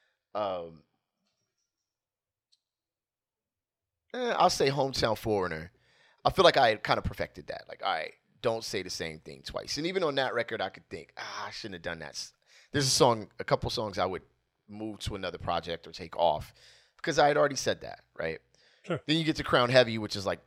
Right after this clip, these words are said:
Speaker 1: what, seven <laughs> songs? It's
Speaker 2: Mm-hmm.
Speaker 1: like, that ends that, right? Um, so now I'm on, I'm on Redman.
Speaker 2: Mm-hmm.
Speaker 1: And I'm, I'm listening to Muddy Waters, which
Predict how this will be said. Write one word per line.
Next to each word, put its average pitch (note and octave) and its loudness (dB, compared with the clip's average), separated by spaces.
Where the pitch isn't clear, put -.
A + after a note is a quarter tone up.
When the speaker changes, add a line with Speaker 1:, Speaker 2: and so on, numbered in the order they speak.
Speaker 1:
what, E2+ -6
seven G2 0
<laughs> - -6
songs? A#2 -2
It's D3+ -2
Speaker 2:
Mm-hmm. A2 -6
Speaker 1:
like, - -6
that A#2 2
ends G#2+ -4
that, F2 -4
right? E2+ -8
Um, A#2 10
so - 2
now E3 10
I'm D#3 2
on, A#2 2
I'm A#2 0
on G#2+ 2
Redman. D#2+ -2
Speaker 2:
Mm-hmm. A2+ -2
Speaker 1:
And B2 -8
I'm, E2+ -12
I'm F#2+ -6
listening F#2+ -4
to F2 -6
Muddy E2 -8
Waters, D2+ -10
which - -8